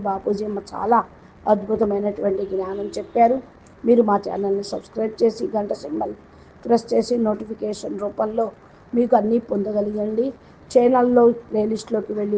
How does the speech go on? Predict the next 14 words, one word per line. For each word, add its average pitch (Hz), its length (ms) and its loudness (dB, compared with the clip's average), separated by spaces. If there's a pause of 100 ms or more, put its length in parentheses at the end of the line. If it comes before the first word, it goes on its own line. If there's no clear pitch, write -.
కూడా 202 160 -2 (100)
చూడండి. 220 460 -6 (540)
మీకు 294 240 4
ఈ - 100 2
వీడియో 214 220 2 (100)
నచ్చినట్లయితే 226 760 0 (540)
అందరికీ 208 380 0 (140)
షేర్ 208 340 0
చేయండి, 240 380 4 (480)
మంచి 220 240 0 (140)
కామెంట్ 214 400 0 (100)
పెట్టండి, 240 480 2 (520)
ఆలోచన 247 420 6 (120)
చేయండి. 202 520 -2